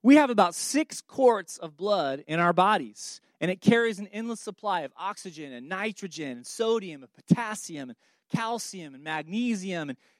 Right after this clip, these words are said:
even these little things called hormones, right? They're in there too. And a speck of blood, a tiny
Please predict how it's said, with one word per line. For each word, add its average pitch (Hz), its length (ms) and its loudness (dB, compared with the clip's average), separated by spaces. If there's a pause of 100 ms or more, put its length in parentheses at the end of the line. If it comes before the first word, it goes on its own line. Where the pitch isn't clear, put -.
even 240 240 -10
these 220 180 -8
little 220 180 -6
things 208 260 -14
called 202 420 -6
hormones, 196 880 2 (140)
right? 175 240 2
They're 208 140 4
in 214 100 6
there 214 140 4
too. 202 400 4 (880)
And 202 180 0
a 170 80 -4
speck - 600 -2
of 214 180 -8
blood, 202 360 0
a - 100 -14
tiny 320 540 -10